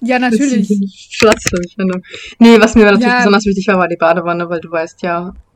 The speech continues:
Speaker 2: ich kauf mir hier
Speaker 1: Du
Speaker 2: kein
Speaker 1: hast
Speaker 2: Haus ohne
Speaker 1: dir einen Badepool eingebaut,
Speaker 2: Genau,
Speaker 1: oder?
Speaker 2: ich hab mir einen Badepool, doch.
Speaker 1: Cool.
Speaker 2: Ja, ich wohne aber auch alleine in den elf Zimmern, ne? Weil hab ich ja auch gekauft, also.
Speaker 1: Nimmst du mich mal mit oder eher nicht so?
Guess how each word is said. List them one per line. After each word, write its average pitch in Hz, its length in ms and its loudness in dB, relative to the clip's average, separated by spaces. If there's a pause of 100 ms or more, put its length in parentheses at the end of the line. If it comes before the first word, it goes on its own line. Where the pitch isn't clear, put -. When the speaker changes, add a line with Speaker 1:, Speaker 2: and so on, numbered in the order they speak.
Speaker 2:
ich 190 160 -14
kauf 175 240 -8
mir - 160 -14
hier 170 80 -12
Speaker 1:
Du 247 120 -10
Speaker 2:
kein 240 100 -4
Speaker 1:
hast 262 260 -2
Speaker 2:
Haus - 60 -16
ohne 170 380 -12 (280)
Speaker 1:
dir 247 160 -4
einen 226 220 -4
Badepool 233 1120 -4
eingebaut, 214 500 -8
Speaker 2:
Genau, 208 220 0
Speaker 1:
oder? 262 240 -8
Speaker 2:
ich 247 80 -10
hab 185 100 -8
mir - 100 -12
einen 190 160 -14
Badepool, 190 720 -12
doch. 190 240 -12 (960)
Speaker 1:
Cool. 247 220 -14
Speaker 2:
Ja, 240 260 6
ich - 100 -14
wohne 247 120 4
aber 220 160 6
auch 208 80 -4
alleine 196 340 4
in 202 60 4
den 220 140 6
elf 226 260 2
Zimmern, 247 400 4
ne? 233 340 2
Weil 196 160 -4
hab 196 140 -6
ich 190 100 -8
ja 202 80 -6
auch 185 100 -8
gekauft, 190 760 -6 (120)
also. 185 500 -6 (1300)
Speaker 1:
Nimmst 233 300 -8
du 247 120 -6
mich 233 200 -8
mal 214 200 -4
mit 262 320 -6
oder 247 240 -6
eher 220 180 -4
nicht 214 180 -8
so? 233 200 -14